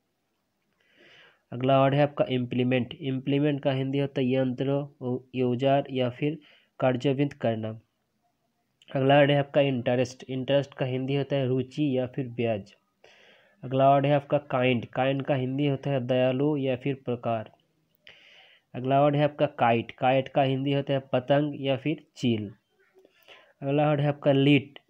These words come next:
अ, अप-, अगला वर्ड क्या है आपका लीड। लीड का हिंदी होता है नेतृत्व करना या फिर शीशा।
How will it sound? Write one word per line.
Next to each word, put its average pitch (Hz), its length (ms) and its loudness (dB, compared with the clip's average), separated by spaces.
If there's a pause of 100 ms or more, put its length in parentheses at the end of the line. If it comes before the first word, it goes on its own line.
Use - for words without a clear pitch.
अ, 123 200 -4
अप-, 139 280 -10 (140)
अगला 143 280 2
वर्ड 143 140 4
क्या 147 160 2
है 143 60 2
आपका 143 180 0
लीड। 127 380 2 (120)
लीड 135 220 2
का 156 120 2
हिंदी 139 320 0
होता 139 240 0
है 139 60 2
नेतृत्व 135 560 -4
करना 143 360 -2
या 131 200 -4
फिर 151 260 -6 (100)
शीशा। 113 560 -6